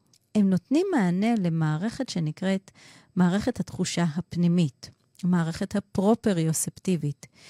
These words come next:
שהיא אחת המערכות החשובות ביותר להבנה הפנימית שלי את עצמי, של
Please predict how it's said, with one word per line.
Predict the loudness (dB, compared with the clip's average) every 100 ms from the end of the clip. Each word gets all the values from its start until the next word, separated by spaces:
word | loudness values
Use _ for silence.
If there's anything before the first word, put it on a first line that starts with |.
| -20 -20 -20 -4
שהיא | 2 4 4
אחת | 2 0 2 2 2 0
המערכות | 2 0 0 -2 -2 -2
החשובות | -4 -4 -4 -6 0 2 2
ביותר | 2 2 2 0 0 2 0 -4 _ _ _
להבנה | 0 2 2 2 0 2 2
הפנימית | 0 0 2 0 -2
שלי | -2 0 2
את | 0 -4
עצמי, | -6 -2 -2 -2 _ _ _ -20 -20 -20
של | -4 2 2 2